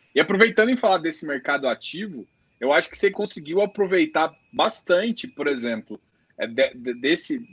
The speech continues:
desse secundário, a gente pode falar ali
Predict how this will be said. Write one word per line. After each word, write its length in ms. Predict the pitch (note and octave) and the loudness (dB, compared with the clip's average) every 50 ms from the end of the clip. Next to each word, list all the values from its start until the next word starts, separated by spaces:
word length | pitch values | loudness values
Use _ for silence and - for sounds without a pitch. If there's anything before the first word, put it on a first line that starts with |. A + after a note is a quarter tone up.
| _ - A#2+ | _ -4 -2
desse 240 | C3+ D3 D3 - | -2 -2 -2 -4
secundário, 880 | C#3 - F3 D#3+ - - D3+ C#3 A#2+ B2 B2+ D#3 G3+ A3 E3 A#2+ F#2+ - _ _ _ _ _ _ | -4 -2 -2 -2 -2 -2 -2 0 4 6 6 8 8 6 4 2 -2 -6 _ _ _ _ _ _
a 80 | - A#2 | -4 -2
gente 200 | B2 C#3 C#3+ - | -2 -4 -6 -2
pode 240 | - F3 E3+ F3+ - | 0 2 2 2 2
falar 400 | - F3+ E3 D#3 D3+ D#3+ F3 - | 0 2 2 4 4 2 2 2
ali 840 | F#3+ F#3 F#3 F#3 F3+ F#3+ G3+ G#3+ A3 A3+ G#3 - - D3 - - - | 0 0 0 0 -2 -4 -4 -6 -8 -10 -12 -14 -18 -20 -20 -20 -20